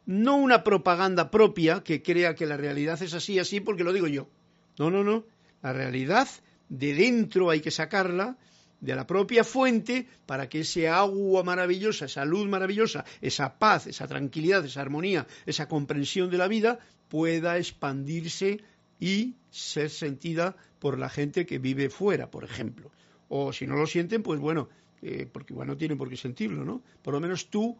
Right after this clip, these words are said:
es tu trabajo. Eh, irradias luz, irradias amor,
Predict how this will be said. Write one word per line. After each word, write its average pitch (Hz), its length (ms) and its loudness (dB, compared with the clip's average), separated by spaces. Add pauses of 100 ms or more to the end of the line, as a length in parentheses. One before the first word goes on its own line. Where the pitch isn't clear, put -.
(140)
es - 160 -8
tu 151 100 -8
trabajo. 127 500 -12 (260)
Eh, 143 400 0
irradias 233 580 2 (160)
luz, 214 480 -4
irradias 147 600 -4
amor, 208 340 0